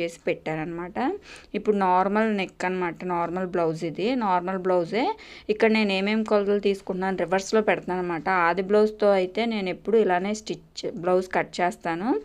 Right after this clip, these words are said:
ఇలా రివర్స్లో పెట్టేసేసి ఎంత ఖర్చుతో సహా ఇలా మార్క్ చేసేసుకోవాలి. ఇక్కడ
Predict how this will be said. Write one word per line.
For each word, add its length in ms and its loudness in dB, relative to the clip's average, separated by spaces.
ఇలా 240 8
రివర్స్లో 480 2
పెట్టేసేసి 840 2
ఎంత 920 2
ఖర్చుతో 420 2
సహా 300 2
ఇలా 200 6
మార్క్ 460 0
చేసేసుకోవాలి. 840 0
ఇక్కడ 560 6